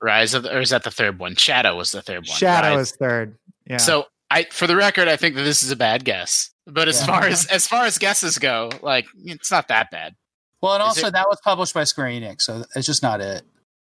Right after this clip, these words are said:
Speaker 1: Well, but it wasn't developed by them, and I think we asked where the game was made.
Speaker 3: No, we are talking about the publisher.
Speaker 1: Okay, well, I don't know. That's what I would guess.
Speaker 3: And that means it's last gen. It's, it's just gonna be really hard for us to get to.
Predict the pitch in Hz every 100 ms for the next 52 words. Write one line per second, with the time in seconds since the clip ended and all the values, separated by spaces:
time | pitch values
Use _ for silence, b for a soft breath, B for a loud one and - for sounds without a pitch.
0 | _ _ _ _ _ _ _ _ _ _
1 | _ _ - 208 220 226 214 160 139 135
2 | 185 - 104 90 90 104 117 - - 165
3 | 123 113 127 117 113 95 107 110 82 90
4 | _ _ _ _ _ _ _ _ _ _
5 | - 139 139 147 170 165 147 131 117 113
6 | 98 110 104 104 - 95 92 _ _ _
7 | _ _ _ _ - 92 92 82 - 90
8 | 87 92 90 82 80 _ 104 98 117 90
9 | 85 82 78 - - - _ - 175 196
10 | 208 190 165 147 151 151 143 - 139 135
11 | 131 123 - 147 135 - 156 139 131 127
12 | 123 120 - 110 - 104 101 - 104 98